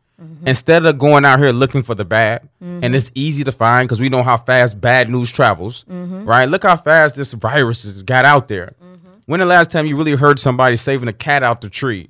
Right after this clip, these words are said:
Speaker 2: and that went viral,
Speaker 1: <laughs>
Speaker 2: right? Saving somebody that's really helping somebody, that's really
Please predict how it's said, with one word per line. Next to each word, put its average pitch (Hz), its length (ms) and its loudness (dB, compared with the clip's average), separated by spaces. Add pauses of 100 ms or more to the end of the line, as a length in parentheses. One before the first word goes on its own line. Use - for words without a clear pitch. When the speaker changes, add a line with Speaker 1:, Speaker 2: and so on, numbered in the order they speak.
Speaker 2:
and 104 160 -6
that 131 140 0
went 110 160 -6
viral, 82 400 -4 (240)
Speaker 1:
<laughs> - 220 -8
Speaker 2:
right? 131 360 2 (260)
Saving 160 380 2
somebody 147 440 4
that's 127 200 0
really 143 220 2
helping 135 360 2
somebody, 117 460 2
that's 117 220 -2
really 135 340 -2